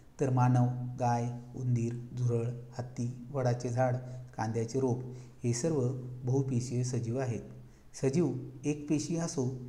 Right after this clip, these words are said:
किंवा बहुपेशीय, सजीवातील सर्व लक्षणे प्रत्येक पेशीमध्ये असतेच.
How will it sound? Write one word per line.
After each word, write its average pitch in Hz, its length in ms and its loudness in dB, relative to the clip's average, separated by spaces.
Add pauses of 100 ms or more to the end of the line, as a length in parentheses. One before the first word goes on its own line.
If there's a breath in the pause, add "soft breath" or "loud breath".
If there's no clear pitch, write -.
(280)
किंवा 190 220 6
बहुपेशीय, 139 580 2 (380)
सजीवातील 123 560 0
सर्व 175 300 0
लक्षणे 143 380 2 (520 loud breath)
प्रत्येक 156 440 0
पेशीमध्ये 127 580 2 (160)
असतेच. - 500 -8